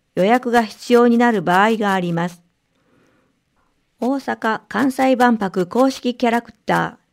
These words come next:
ミャクミャクから吹き出しがあり、ローカルジャパン展開催日、二千二十五、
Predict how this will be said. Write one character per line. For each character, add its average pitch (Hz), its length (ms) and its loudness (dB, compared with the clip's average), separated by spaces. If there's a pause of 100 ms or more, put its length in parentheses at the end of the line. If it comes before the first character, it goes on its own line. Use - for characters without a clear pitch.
ミ 190 120 -4
ャ 196 80 -2
ク 233 100 -4
ミ 240 120 4
ャ 240 40 0
ク 233 120 -10
か 220 160 0
ら 185 240 0 (100)
吹 202 240 -4
き - 20 -2
出 240 140 2
し 233 140 -6
が 220 180 0
あ 226 80 0
り、 160 200 -6 (760)
ロ 233 180 4
ー 262 40 -14
カ 254 140 2
ル 247 120 2
ジ 190 100 -4
ャ 175 60 -6
パ 208 160 0
ン 208 120 -4
展 180 340 -4 (260)
開 214 200 0
催 240 340 0
日、 180 240 -8 (640)
二 208 80 -4
千 269 320 2
二 247 160 4
十 196 260 0
五、 180 280 -2